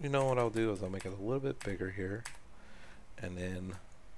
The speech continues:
I'll make it a harder edge brush right there, and I'll make it a little bit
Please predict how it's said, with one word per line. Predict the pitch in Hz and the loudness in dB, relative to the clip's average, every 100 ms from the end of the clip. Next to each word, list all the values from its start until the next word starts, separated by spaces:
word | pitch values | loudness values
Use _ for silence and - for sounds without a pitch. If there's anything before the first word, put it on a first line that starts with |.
| - - - - - | -10 -10 -10 -10 -10
I'll | - | -6
make | 92 95 | -6 -4
it | |
a | 90 | -4
harder | - - 107 107 101 | -2 2 2 4 2
edge | 98 - - | 2 -2 -4
brush | 101 92 90 - - | -4 -2 -4 -4 -4
right | 101 117 - | -2 -2 -2
there, | 95 90 101 - - - - - - - - - 120 | -2 0 -2 -4 -12 -12 -12 -12 -12 -12 -12 -10 -8
and | 101 | -6
I'll | 92 | -6
make | 92 - | -8 -8
it | - | -8
a | 110 | -4
little | 139 151 151 147 143 | -2 0 0 0 -2
bit | 135 135 - | -2 -2 -2